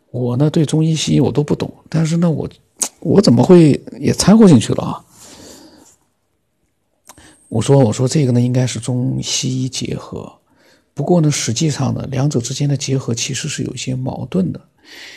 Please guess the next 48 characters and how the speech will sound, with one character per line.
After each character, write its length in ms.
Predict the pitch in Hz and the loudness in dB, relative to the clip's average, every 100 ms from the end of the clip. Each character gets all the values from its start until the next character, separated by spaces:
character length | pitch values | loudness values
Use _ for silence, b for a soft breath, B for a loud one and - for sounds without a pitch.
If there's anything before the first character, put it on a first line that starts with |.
| B - | B 0
因 120 | 185 | 2
为 120 | 208 | 4
两 240 | 123 131 | 4 2
者 100 | 180 | 2
的 80 | 110 | 0
发 160 | 117 160 | 0 0
展 180 | 156 165 | 0 -2
理 240 | 117 - | -4 -6
念 240 | 135 156 - | -2 -2 -2
应 160 | 147 147 | -2 -2
该 160 | 160 | -2
也 240 | 147 - - | -4 -8 -14
不 160 | - 123 | -12 -10
是 220 | - 170 | -6 -6
一 140 | 131 139 | -4 -4
样 280 | 214 196 | -4 -4
的。 100 | - - _ _ b b b b b | -10 -18 _ _ b b b b b
我 100 | 123 | -2
说 160 | 120 185 | 2 2
呢 60 | |
我 80 | 160 | 4
不 100 | - | 0
懂 260 | - - - | -2 -4 -6
啊， 200 | - - | -14 -14
纯 180 | - 139 | 0 2
属 140 | 127 | 2
瞎 180 | 131 117 | 0 0
说， 160 | 120 | -2
不 140 | 117 143 | -6 -2
过 160 | 185 | 0
我 160 | 135 - | 0 -2
儿 240 | 71 101 | -6 -4
子 140 | 147 165 | -2 -2
呢 120 | 120 b b b b b | -4 b b b b b
确 180 | - 143 | -6 -4
实 140 | - | -4
是 80 | 131 | -8
中 200 | 127 131 | -6 -4
医 140 | 139 139 | -2 -4
顺 240 | - 143 | -2 -2
利 100 | 113 | -2
的 80 | - | -6
治 180 | - - | -8 -10
好 140 | - | -8
了 100 | 76 - | -12 -10
病。 240 | - 117 - _ _ B B B B B | -8 -8 -12 _ _ B B B B B
那 100 | 135 | -4
么 360 | 131 131 127 | 0 0 -2